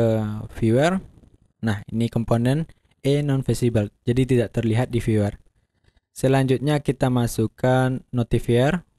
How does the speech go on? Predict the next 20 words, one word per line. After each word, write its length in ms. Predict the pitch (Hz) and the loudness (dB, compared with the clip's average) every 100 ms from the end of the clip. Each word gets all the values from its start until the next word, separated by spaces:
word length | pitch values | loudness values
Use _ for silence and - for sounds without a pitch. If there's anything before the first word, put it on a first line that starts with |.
| _ _ _ _ _ _ _ _ _ _ - | _ _ _ _ _ _ _ _ _ _ -8
dan 400 | 113 120 131 135 | 0 2 2 0
kita 240 | - 123 123 | -2 -2 0
masukkan 480 | 120 - 113 - 120 | 0 0 -4 0 0
layout 320 | 113 101 143 - _ _ _ _ _ _ _ _ - | 0 0 -2 -4 _ _ _ _ _ _ _ _ -8
untuk 240 | 113 123 | -4 -2
menampilkan 880 | 120 117 113 110 - 135 139 147 139 _ _ - | 0 0 0 0 0 2 2 0 -4 _ _ -4
tabel 320 | 120 117 113 | 0 2 2
view-nya. 480 | - 113 104 101 - _ | 2 0 0 -4 -8 _
Kita 240 | 135 - 139 | -4 0 0
pilih 320 | - 143 139 | 2 2 2
yang 480 | 139 143 143 143 143 _ _ _ _ | 2 2 0 -2 -8 _ _ _ _
vertikal 400 | - - 117 110 | -8 -6 -2 -2
ini. 240 | 107 107 101 - _ _ _ _ _ _ _ _ _ _ - | -2 -6 -10 -14 _ _ _ _ _ _ _ _ _ _ -4
Yang 320 | 117 113 107 | 0 0 0
screen 160 | - 117 | -2 -2
satu 320 | 113 - 139 | 0 0 0
kita 320 | 135 - 120 | 0 0 -2
senterkan 560 | - 110 - 107 - 95 - - _ _ _ _ _ _ | -2 -6 -6 -6 -8 -12 -16 -20 _ _ _ _ _ _
untuk 320 | - - 120 - | -8 -4 -4 0
horizontalnya. 640 | 123 110 107 101 101 98 | 0 0 -4 -4 -8 -8